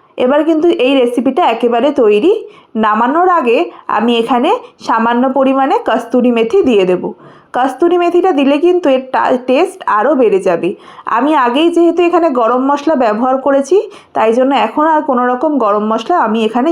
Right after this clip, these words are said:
ইউজ করব না। কস্তুরি মেথিকে দেওয়ার আগে আমি এটাকে হাতের মধ্যে একটু ভালো করে পিষে নিয়েছি। দেখুন, মেথিটাকে দেওয়ার পর আমি আবারও একটু ভালোভাবে নেড়েচেড়ে নিচ্ছি। এবার কিন্তু এই রেসিপিটা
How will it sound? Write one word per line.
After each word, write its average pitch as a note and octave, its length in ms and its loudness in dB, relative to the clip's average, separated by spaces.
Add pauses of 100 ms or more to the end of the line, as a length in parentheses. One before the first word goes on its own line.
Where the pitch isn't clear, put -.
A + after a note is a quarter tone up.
ইউজ D#4+ 180 2 (140)
করব - 180 0 (140)
না। - 60 -6 (2250)
কস্তুরি B3 420 -2
মেথিকে E4+ 500 0 (100)
দেওয়ার A3+ 280 2
আগে C4+ 280 0
আমি A#3+ 260 0
এটাকে A#3 240 0
হাতের G#3+ 360 0
মধ্যে A3+ 340 0
একটু - 200 -2 (160)
ভালো G3+ 220 2
করে C4+ 240 0 (480)
পিষে D4+ 260 2
নিয়েছি। F#3+ 440 -4 (480)
দেখুন, B3 300 0 (320)
মেথিটাকে C4+ 520 0
দেওয়ার A#3+ 440 0
পর F#4 140 2 (320)
আমি A3+ 240 0
আবারও A#3+ 400 2
একটু C#4 200 -2
ভালোভাবে A#3 540 0
নেড়েচেড়ে A#3+ 500 2
নিচ্ছি। A#3+ 380 -2 (480)
এবার E4 220 2
কিন্তু F4 300 0
এই D4 60 2
রেসিপিটা A3+ 560 0